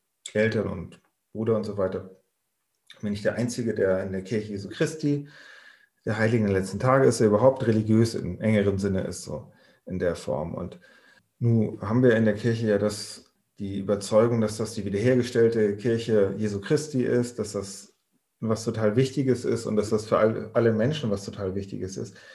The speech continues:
Ähm, und das war auch in der Anfangszeit, als ich Anfang zwanzig die Kirche kennenlernte und mich angeschlossen habe. Ähm, also ich brauchte eine ganze Zeit, um entspannt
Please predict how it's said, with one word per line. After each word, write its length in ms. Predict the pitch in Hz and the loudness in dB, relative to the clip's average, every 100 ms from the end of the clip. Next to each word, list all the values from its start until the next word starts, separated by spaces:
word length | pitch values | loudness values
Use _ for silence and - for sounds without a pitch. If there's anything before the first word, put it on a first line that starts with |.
| - - - - _ _ | -20 -20 -20 -20 _ _
Ähm, 320 | 113 110 107 104 | 2 2 2 0
und 120 | 104 | 0
das 220 | 107 - | 0 0
war 120 | 95 | 0
auch 100 | 113 | 0
in 80 | 107 | -2
der 100 | 92 | -2
Anfangszeit, 500 | 127 143 131 - 127 | -2 -4 -4 -2 0
als 180 | 101 104 | 0 -4
ich 140 | 104 | -6
Anfang 320 | 104 101 98 | -6 -6 -10
zwanzig 420 | - 104 117 113 - | -4 -2 -2 -4 -10
die 120 | - | -8
Kirche 240 | 107 95 | -8 -6
kennenlernte 500 | 113 139 139 131 131 | -4 -2 -2 -2 -6
und 160 | 104 101 | -8 -10
mich 220 | 92 - | -12 -10
angeschlossen 520 | 123 117 117 104 113 | -6 -6 -6 -10 -8
habe. 160 | 120 - - - - - _ _ _ _ _ - | -10 -12 -20 -20 -20 -20 _ _ _ _ _ -2
Ähm, 560 | 113 107 104 104 - _ _ - | 0 2 0 -6 -14 _ _ -4
also 160 | 120 120 | 0 0
ich 80 | 113 | 4
brauchte 500 | 117 135 139 113 - - _ _ _ | 4 4 2 0 -6 -20 _ _ _
eine 120 | 113 | 0
ganze 320 | 107 127 147 113 | 2 2 0 -4
Zeit, 520 | - 113 156 160 - | -4 -2 -2 -4 -8
um 480 | 123 123 123 131 127 - _ _ _ _ _ - | -4 0 0 -2 -4 -10 _ _ _ _ _ -2
entspannt 880 | 113 110 - - 104 117 147 - | -2 -2 -6 0 2 2 0 -4